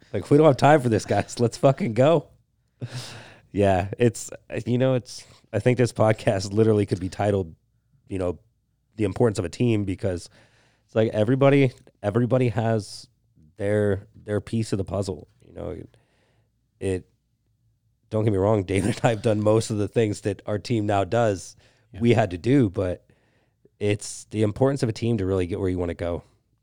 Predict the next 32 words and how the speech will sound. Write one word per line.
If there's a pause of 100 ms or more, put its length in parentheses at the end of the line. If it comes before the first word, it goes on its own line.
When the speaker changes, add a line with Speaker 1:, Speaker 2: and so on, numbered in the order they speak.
(400)
Speaker 1:
You
know,
there's, (600)
everybody
has
what
they
bring
to
the
table.
Everybody
has
their
strengths.
Everybody
have
their, (120)
has
their
weaknesses. (640)
As
long
as (320)
everybody's (460)
helping
one
another
really
get
to (420)
what